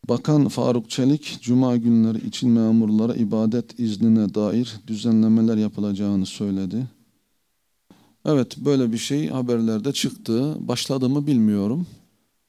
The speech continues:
Herhalde başladı, değil mi? Baş-, başlamadı mı? Başladı.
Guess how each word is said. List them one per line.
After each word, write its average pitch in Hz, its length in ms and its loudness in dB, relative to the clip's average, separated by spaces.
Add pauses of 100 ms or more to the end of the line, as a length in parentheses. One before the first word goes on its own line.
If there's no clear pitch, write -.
(540)
Herhalde 123 640 0 (260)
başladı, 113 800 -2
değil 160 180 0
mi? 95 220 0 (840)
Baş-, - 180 -14
başlamadı 117 500 -2
mı? 92 160 -6 (960)
Başladı. 113 520 -2